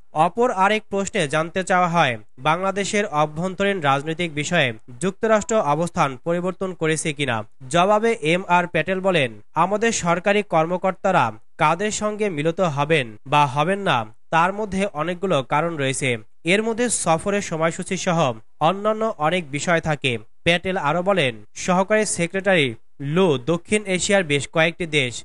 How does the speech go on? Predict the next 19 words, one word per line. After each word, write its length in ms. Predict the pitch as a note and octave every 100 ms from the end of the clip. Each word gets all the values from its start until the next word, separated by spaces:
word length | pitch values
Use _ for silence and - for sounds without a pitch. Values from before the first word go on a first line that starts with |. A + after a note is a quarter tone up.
| -
বিশেষ 400 | B2+ E3 F3 G#3+
করে 200 | - F3
ভারত, 400 | B2 A#2 C#3 E3+
শ্রীলঙ্কা 520 | - F3 E3+ F3 F3+ E3+
এবং 240 | C3+ C3+
বাংলাদেশে 580 | C3+ D3 E3+ F3 D#3+ F3
যাচ্ছেন। 520 | C#3 C3+ C#3+ B2 G#2+ - -
তিনি 200 | G3+ A3+
প্রতিটি 460 | - F#3+ A3 A#3+
দেশের 300 | G3+ G#3 A3
সঙ্গে 360 | - F#3+ F3+ C3+
দ্বিপাক্ষিক 600 | C3+ D#3 F3 E3 F3+ -
সহযোগিতা 600 | E3+ D#3+ E3+ F3 E3 C#3
জোরদার 420 | C3 D#3+ D#3+ F3
এবং 340 | C#3 C3+ B2 A#2+ - -
একটি 300 | D3+ - D#3+
মুক্ত, 360 | D3+ F3 -
উন্মুক্ত 580 | D#3 C3+ D3+ E3+ F3 -
এবং 460 | C3+ C3 C3 A#2+